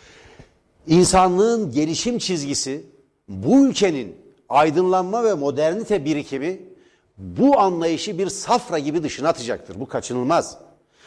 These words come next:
Şimdi yarın bir gün Diyanet İşleri Başkanlığı kalksa rejim cezasının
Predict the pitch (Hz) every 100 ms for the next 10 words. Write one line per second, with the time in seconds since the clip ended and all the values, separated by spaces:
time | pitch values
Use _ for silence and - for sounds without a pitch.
0 | _ - 196 175 120 202 240 214 175 151
1 | 139 165 202 160 151 196 175 160 185 170
2 | 185 180 160 - 165 104 - - - 104
3 | 147 220 175 170 135 156 139 151 - 151
4 | 156 113